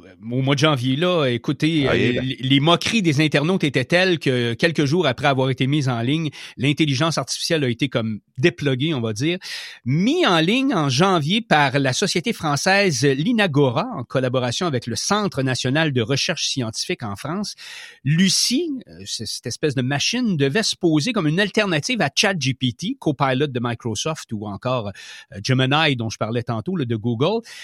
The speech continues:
Speaker 1: Euh, il s'agissait, ça c'était la prétention des concepteurs évidemment, de la toute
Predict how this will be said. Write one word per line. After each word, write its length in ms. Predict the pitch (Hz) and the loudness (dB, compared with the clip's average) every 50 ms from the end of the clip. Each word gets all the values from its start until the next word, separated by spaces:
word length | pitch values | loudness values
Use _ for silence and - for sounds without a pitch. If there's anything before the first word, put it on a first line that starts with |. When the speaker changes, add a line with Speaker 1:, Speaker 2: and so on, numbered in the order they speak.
| - - - - | -18 -10 -4 -2
Speaker 1:
Euh, 180 | 123 123 123 - | 0 0 0 -2
il 100 | 139 127 | -2 0
s'agissait, 640 | - - 185 170 123 143 139 - - 254 240 175 123 _ _ _ _ _ - | 2 4 4 4 4 2 0 2 2 2 2 0 -2 _ _ _ _ _ -4
ça 200 | 202 - - 180 | -2 0 0 0
c'était 400 | - - - - 143 127 - 175 | 0 0 -2 -2 -2 2 2 2
la 120 | 156 131 | 2 2
prétention 420 | - - - - 143 135 - - 170 | 0 0 0 0 0 0 0 -2 0
des 120 | 151 127 | 0 0
concepteurs 480 | - 127 127 - - 120 - 170 170 156 | 0 -2 -2 -2 -2 -2 0 0 0 0
évidemment, 400 | 131 117 120 123 120 160 214 247 | 0 0 0 0 0 0 2 2
de 100 | 208 175 | 4 4
la 120 | 165 147 | 4 2
toute 220 | - - 311 311 | 0 0 -2 -2